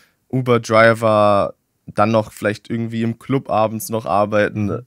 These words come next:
Speaker 1: Also das war schon krass. Also normaler Job, dann nur noch kurz Uber-Driver, dann irgendwie Club oder so und dann ins Bett. Also
Speaker 2: Was war das für ein Gefühl, das zu sehen, während du selber E-Sportler warst? Was ja auch nochmal so ein Dream-Job ist, was so super privilegiert ist oder einzigartig ist?
Speaker 1: Also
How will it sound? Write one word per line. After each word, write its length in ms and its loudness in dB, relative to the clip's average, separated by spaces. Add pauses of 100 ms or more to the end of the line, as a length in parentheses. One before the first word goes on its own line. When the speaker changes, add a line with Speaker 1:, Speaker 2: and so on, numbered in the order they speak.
Speaker 1:
Also 220 -2
das 100 -6
war 100 0
schon 140 -8
krass. 220 -8
Also 120 -10
normaler 300 4
Job, 300 -2 (160)
dann 180 2
nur 80 0
noch 160 0
kurz 180 0
Uber-Driver, 520 0
dann 160 0
irgendwie 180 -4
Club 320 -6
oder 180 -2
so 120 -4
und 100 -4
dann 140 0
ins 160 -8
Bett. 160 -6
Also 200 -8 (160)
Speaker 2:
Was 200 -8
war 80 -2
das 160 -8
für 80 -6
ein 60 -4
Gefühl, 420 -6
das 320 -8
zu 140 -10
sehen, 760 -10
während 340 -8
du 60 -12
selber 540 -8
E-Sportler 640 -6
warst? 340 -6
Was 140 -6
ja 80 -2
auch 80 0
nochmal 180 0
so 140 -4
ein 100 -6
Dream-Job 540 -2
ist, 160 -6
was 100 -6
so 80 -8
super 360 -6 (460)
privilegiert 520 -8
ist 120 -2
oder 180 -8
einzigartig 580 -10
ist? 120 -20 (240)
Speaker 1:
Also 260 0